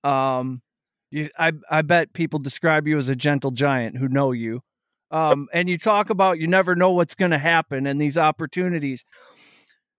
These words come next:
Do you think treating people with respect like that and, and making friends with everybody that you have an opportunity to make friends with has, has opened these doors for you that that attitude of you never know what's gonna happen, so treat people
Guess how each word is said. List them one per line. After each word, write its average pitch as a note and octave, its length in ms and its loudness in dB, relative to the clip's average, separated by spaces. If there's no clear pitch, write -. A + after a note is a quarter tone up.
Do F#3+ 140 2
you A#3 160 4
think B3+ 340 0
treating B3 380 2
people B3 280 2
with B3 200 2
respect A3 440 0
like A#3 220 0
that A#3 240 4
and, E3+ 200 -2
and E3+ 220 2
making G#3 340 2
friends G#3+ 340 2
with E3 100 2
everybody G3+ 560 4
that F3 140 2
you F3 160 2
have F3 160 2
an E3+ 80 0
opportunity F3+ 580 0
to D#3+ 60 -2
make D#3 200 0
friends E3+ 360 0
with F#3 160 0
has, C3 340 -4
has C#3+ 160 -4
opened F3+ 340 0
these F3 200 -4
doors D#3 320 0
for G3 160 -6
you G#3 220 -2
that D3 200 0
that E3+ 200 2
attitude F3+ 500 2
of D3+ 100 -2
you D3 60 0
never D#3+ 240 2
know E3 100 2
what's E3 160 -2
gonna E3 180 -2
happen, D#3 360 -2
so C3+ 140 -6
treat D3 300 -6
people C#3+ 420 -4